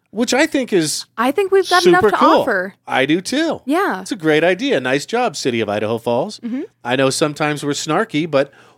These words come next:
Speaker 1: whoosh,
Speaker 2: Mm-hmm.
Speaker 1: you get a virtual high five for that.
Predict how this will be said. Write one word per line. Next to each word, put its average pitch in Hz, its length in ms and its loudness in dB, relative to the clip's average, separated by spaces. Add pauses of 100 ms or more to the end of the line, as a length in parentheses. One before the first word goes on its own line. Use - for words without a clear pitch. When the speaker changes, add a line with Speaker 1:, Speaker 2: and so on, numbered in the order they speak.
Speaker 1:
whoosh, - 420 -6
Speaker 2:
Mm-hmm. 214 180 -4 (480)
Speaker 1:
you 151 140 -6
get 160 160 4
a 151 120 6
virtual 151 680 0
high 156 180 2
five 175 300 0
for 123 80 -4
that. 85 280 -8